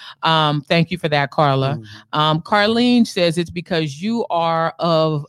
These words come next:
Speaker 1: leading the change in this world." And first of all, Carlene, I can't wait to meet up with you next week.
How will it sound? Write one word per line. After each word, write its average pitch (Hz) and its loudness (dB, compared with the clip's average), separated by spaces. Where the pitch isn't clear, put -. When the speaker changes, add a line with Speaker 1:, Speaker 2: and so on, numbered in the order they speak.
Speaker 1:
leading 196 0
the 170 -4
change 170 -2
in 147 0
this 143 0
world." 147 0
And 147 -2
first 220 -2
of 170 -14
all, 151 -4
Carlene, 147 0
I 175 0
can't 175 2
wait 180 4
to 196 0
meet 165 4
up 156 4
with 147 -2
you 151 -4
next 139 -4
week. 135 -6